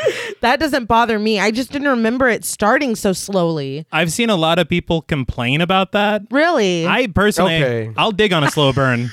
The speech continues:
Speaker 3: <laughs> So then I'm not the only one.
Speaker 2: No, you're not.
Speaker 3: Okay.
Speaker 1: Complaining about it.
Speaker 2: Personally, I think that it's one of the best versions or examples of a slow burn that I can think of.
Speaker 1: Mm-hmm.
Speaker 3: All right.
Speaker 2: Because once it takes that turn, you're like, "What the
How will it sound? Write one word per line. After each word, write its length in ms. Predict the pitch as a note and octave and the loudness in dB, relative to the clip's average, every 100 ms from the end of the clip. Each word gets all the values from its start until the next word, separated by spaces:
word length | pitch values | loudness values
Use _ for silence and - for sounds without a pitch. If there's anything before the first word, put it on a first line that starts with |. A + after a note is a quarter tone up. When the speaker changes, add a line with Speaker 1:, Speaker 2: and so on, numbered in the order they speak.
| - | -6
Speaker 3:
<laughs> 140 | - - | -2 2
So 140 | G3 | 2
then 160 | G3 G3 | 4 2
I'm 100 | F#3+ | 2
not 220 | G3 F#3+ | 2 2
the 80 | F#3 | 2
only 240 | F3+ E3+ | 4 2
one. 180 | E3+ E3+ | 4 4
Speaker 2:
No, 160 | D#3 | 4
you're 180 | D3 D3 D3+ | 4 4 2
not. 180 | C3 | 2
Speaker 3:
Okay. 240 | D3 C3+ B2 | 2 2 2
Speaker 1:
Complaining 520 | - C4 D4 B3 A3+ | 0 2 2 2 0
about 260 | G#3+ F#3 F#3 | 0 0 2
it. 20 | |
Speaker 2:
Personally, 440 | G#3+ A#3 A#3+ A3+ F#3+ | 2 2 0 0 2
I 140 | F3 | 0
think 320 | - G3+ F#3 | 0 -2 0
that 200 | F#3 E3+ | 0 0
it's 420 | D#3+ D#3+ C3 - - | 0 -2 -4 -12 -6
one 320 | F3+ C#3+ E3 | 0 2 2
of 220 | E3 C3 | 2 0
the 120 | C#3 | -2
best 600 | C3+ B2 C3 D3 - - _ _ - | -2 0 2 0 -4 -14 _ _ -4
versions 760 | C3 D3 F3+ D#3+ G3 G3 G3 | 0 4 4 4 2 2 0
or 380 | - C#3 C3 C3 | 0 2 4 4
examples 580 | C#3 A#2+ C3+ C#3+ D3+ C3+ | 2 0 0 2 0 2
of 140 | B2 | 0
a 60 | E3+ | 0
slow 240 | - G3 F#3+ | -2 0 0
burn 240 | G3+ G#3 | 0 0
that 100 | C#3+ | 0
I 60 | C3+ | 0
can 140 | A#2 | -2
think 200 | B2+ D3+ | -2 0
of. 240 | F#3+ G#3 - | 0 0 0
Speaker 1:
Mm-hmm. 100 | G#3+ | 2
Speaker 3:
All 80 | A3+ | 4
right. 340 | D3 D3 A3 - _ _ | 4 2 0 -8 _ _
Speaker 2:
Because 800 | - C3 D3+ C#3 C3+ B2+ A2+ C3+ - _ _ _ | -4 0 2 4 4 2 -2 -10 -16 _ _ _
once 420 | D3+ C3+ F#3+ - | -2 0 0 2
it 160 | A3+ D#3 | 0 0
takes 260 | E3 E3+ | -2 0
that 240 | G3 D#3 B2 | 0 0 0
turn, 540 | C#3+ D3 F3+ A3 G3+ - _ | -2 0 0 0 -4 -6 _
you're 240 | - D3 E3 | -2 2 2
like, 240 | D#3 C#3+ | 2 0
"What 240 | D3+ A#3 - _ - | 0 0 -2 _ -2
the 200 | C3 | -2